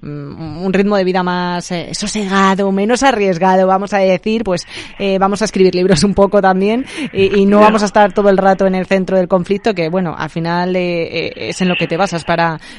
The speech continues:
Speaker 1: eh, escribir
Speaker 2: Ya.
Speaker 1: tus novelas de, eh,
Speaker 2: Exactamente.
Speaker 1: ficticias, entre comillas, o no, eh, pero ¿compensa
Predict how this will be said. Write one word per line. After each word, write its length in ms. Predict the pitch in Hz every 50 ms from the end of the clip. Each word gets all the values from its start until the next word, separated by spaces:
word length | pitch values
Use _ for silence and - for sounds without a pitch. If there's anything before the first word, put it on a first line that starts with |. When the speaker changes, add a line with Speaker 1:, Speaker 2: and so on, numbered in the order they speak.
| - -
Speaker 1:
eh, 360 | - 170 170 170 170 170 165 -
escribir 300 | 170 170 196 190 - 165
Speaker 2:
Ya. 300 | 170 165 165 160 160 -
Speaker 1:
tus 260 | - 175 165 156 - 175
novelas 480 | 160 165 160 196 214 220 202 196 190 175 175
de, 40 | 185
eh, 480 | 185 180 175 170 101 - - 180 175 175 170
Speaker 2:
Exactamente. 480 | - - - 214 214 196 - - 180 180
Speaker 1:
ficticias, 420 | 180 185 - 240 226 214 208 -
entre 240 | 208 202 185 196 202
comillas, 480 | - 202 196 196 196 196 196 190 - -
o 80 | 196
no, 200 | 202 254 294 277 - - - - - -
eh, 320 | - 208 202 196 190 185 180
pero 160 | 190 190 190
¿compensa 480 | - 202 190 185 226 226 240 277 -